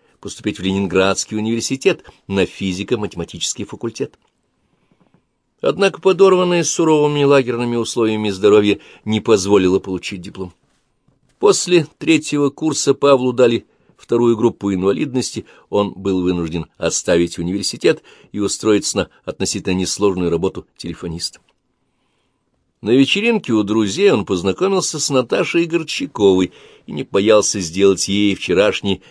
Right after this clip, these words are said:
белой эмигрантке, предложение руки и сердца. Сыграли тихую свадьбу, вскоре родился сын Владимир,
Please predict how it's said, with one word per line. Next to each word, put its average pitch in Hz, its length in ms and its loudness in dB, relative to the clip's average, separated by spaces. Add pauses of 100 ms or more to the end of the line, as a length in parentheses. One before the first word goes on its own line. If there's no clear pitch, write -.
(120)
белой 90 300 2
эмигрантке, 90 560 -2
предложение 90 480 0
руки 87 260 -6
и - 20 -8
сердца. - 460 -6 (720)
Сыграли 107 420 2
тихую 87 340 -6
свадьбу, 117 460 2
вскоре 104 440 0 (340)
родился 85 360 -6
сын 87 240 -4
Владимир, 90 520 -2